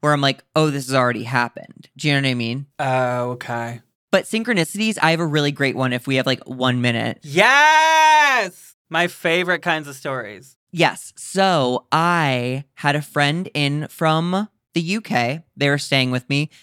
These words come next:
Speaker 1: And me and him and my sister and her college friend were going to Cinespia, which is movies in the cemetery,
Speaker 2: Yes.
Speaker 1: that night. But I was busy during the day, so I literally dropped him off at this park 'cause he was gonna, like, read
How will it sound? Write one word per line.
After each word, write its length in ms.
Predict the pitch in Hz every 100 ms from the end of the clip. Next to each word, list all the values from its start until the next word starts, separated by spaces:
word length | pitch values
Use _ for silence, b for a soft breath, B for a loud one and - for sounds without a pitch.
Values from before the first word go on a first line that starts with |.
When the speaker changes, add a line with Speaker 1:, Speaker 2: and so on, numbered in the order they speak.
| b -
Speaker 1:
And 340 | 156 143 139 156
me 260 | 165 175
and 120 | 190
him 520 | 165 156 143 143 147 156
and 180 | 151 151
my 180 | 147 139
sister 420 | - 165 - 165
and 100 | 156
her 100 | 151
college 460 | - 175 170 165 -
friend 420 | 143 135 131 120
were 140 | 131
going 460 | 123 143 139 139 135
to 440 | - 139 135 131 127
Cinespia, 680 | - 165 147 - 131 113 -
which 180 | 147 147
is 120 | 135
movies 320 | 151 143 135
in 80 | 135
the 80 | 127
cemetery, 640 | 139 127 120 127 117 113
Speaker 2:
Yes. 500 | 113 - - - _
Speaker 1:
that 300 | - 147 -
night. 500 | 139 131 110 - - - _
But 100 | 170
I 120 | 165
was 120 | 196
busy 220 | 160 202 208
during 160 | 208
the 80 | 202
day, 120 | 170
so 140 | 151 160
I 140 | 147
literally 340 | 135 170 208 202
dropped 400 | 139 143 156 185
him 120 | 156
off 220 | 139 -
at 80 | 135
this 160 | 139
park 420 | - 175 139 156 -
'cause 100 | 139
he 120 | 143
was 100 | 135
gonna, 120 | 135
like, 160 | 127 123
read 680 | 143 196 185 175 175 170